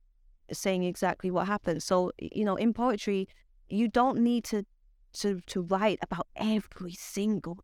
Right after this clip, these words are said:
thing. You know, you, if you see someone walking down the street, just what is the feeling of them walking down the street? You know, what is, you don't need to then write in your, in your notebook, "The person was walking down the street."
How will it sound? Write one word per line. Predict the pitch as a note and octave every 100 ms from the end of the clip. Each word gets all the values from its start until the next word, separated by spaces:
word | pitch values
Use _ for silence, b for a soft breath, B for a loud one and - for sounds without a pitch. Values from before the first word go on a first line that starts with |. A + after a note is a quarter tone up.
| _ -
thing. | A3 G3 G#3
You |
know, | A3 F#3+
you, | G3+ A3+ -
if | G3+ -
you | C4+ B3
see | A3 - B3+
someone | - A3+ G#3
walking | F#3+ G3+ G#3
down | G3
the | F#3
street, | - - B3+ G#3+ - - _ _ _ _ _ _ _ -
just | C4+ C#4 A3
what | A#3+ D4+
is | D4
the | C4
feeling | - - C4+ C#4 A3+
of | F#3+
them | - F3+
walking | F3 - E3+
down | D#3+ -
the | -
street? | - - B2+ - - - - -
You | G#3
know, | G3+ F3
what | F3+ G3 B3+ C#4
is, | C4 -
you | A3+
don't | A#3 C4+ C#4
need | A3+ B3 C4
to | - A3
then | A3 A3+ A3 -
write | F3+ G#3+ G3 D3+
in | F#3
your, | F3+ F3 F3 -
in | F#3
your | E3+
notebook, | F3+ - - F3+ - b - - -
"The | F#3+
person | G#3 F#3+ F3+
was | F3+
walking | F3+ E3+ F3
down | E3+
the |
street." | - F#3+ E3